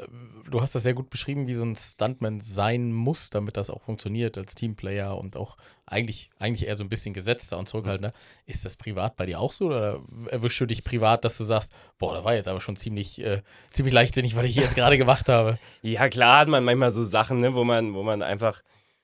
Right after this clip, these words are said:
Speaker 2: dann doch ein bisschen unüberlegt und draufgängerisch <laughs> was,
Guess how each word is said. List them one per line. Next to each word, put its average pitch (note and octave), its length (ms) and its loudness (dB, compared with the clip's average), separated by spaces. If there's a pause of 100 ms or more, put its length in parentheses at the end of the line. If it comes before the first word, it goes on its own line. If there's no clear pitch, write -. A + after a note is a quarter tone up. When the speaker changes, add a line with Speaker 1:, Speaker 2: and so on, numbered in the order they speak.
(100)
Speaker 2:
dann A2+ 180 2
doch D3 160 6
ein D#3+ 80 4
bisschen D3+ 380 2
unüberlegt C3+ 720 6
und A#2 160 -4
draufgängerisch B2 760 6
<laughs> G3+ 320 4
was, G3 600 8